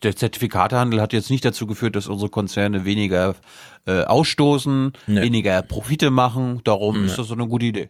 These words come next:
Speaker 1: Finde ich gut.
Speaker 2: Ja, also wenn man
Speaker 1: Ich find, ich find auch gut, dass er sagt,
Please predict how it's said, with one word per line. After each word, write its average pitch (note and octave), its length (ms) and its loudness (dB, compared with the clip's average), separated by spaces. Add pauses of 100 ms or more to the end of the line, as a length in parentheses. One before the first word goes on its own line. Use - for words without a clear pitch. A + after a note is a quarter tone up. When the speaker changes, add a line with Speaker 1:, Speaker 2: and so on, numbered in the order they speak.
(160)
Speaker 1:
Finde C3+ 200 -6
ich - 80 -6
gut. - 140 -12 (500)
Speaker 2:
Ja, B2 180 4
also A2 240 -4
wenn A2+ 140 0
man A#2 1080 -2
Speaker 1:
Ich - 120 -10
find, D#3+ 120 0
ich D3 80 -2
find F#3 140 4
auch D#3+ 60 4
gut, E3 160 2
dass C#3+ 80 2
er D3+ 180 2
sagt, C#3 280 2